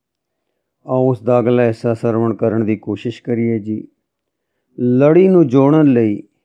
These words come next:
ਪਿਛਲੇ ਹਿੱਸੇ ਦੀਆਂ ਕੁਝ ਪੰਕਤੀਆਂ ਦੁਬਾਰਾ ਪੜ੍ਹੀਆਂ ਜਾ ਰਹੀਆਂ ਹਨ ਜੀ। ਮੈਂ ਤੁਹਾਨੂੰ ਸਪਸ਼ਟ ਦੱਸ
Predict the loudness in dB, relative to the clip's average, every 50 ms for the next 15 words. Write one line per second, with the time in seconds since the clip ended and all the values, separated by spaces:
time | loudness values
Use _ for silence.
0 | _ _ _ _ _ _ _ _ _ _ _ _ -8 -8 -6 -4 -2 0 2 2
1 | 2 0 -2 -2 -2 -2 -2 0 0 0 0 0 -2 -4 -4 -4 -4 -4 -4 -4
2 | -4 -4 -2 -2 -4 -4 -4 -4 -4 -4 -4 -6 -10 -14 -16 -12 -8 -6 -6 -4
3 | -2 -2 0 0 0 -2 -2 -4 -4 -4 -2 -2 -2 -2 -4 -4 -4 -4 -4 -4
4 | -4 -2 -2 -2 -4 -4 -6 -6 -8 -8 -8 -10 -12 -14 -14 _ _ _ _ _
5 | _ _ _ _ _ _ _ _ _ _ _ _ _ _ _ _ _ _ _ _
6 | _ -6 -2 0 2 4 4 2 2 2 0 0 2 4 4 2 2 0 -4 -6
7 | -2 0 0 0 -2 -4 -12 -6 0 0 0 0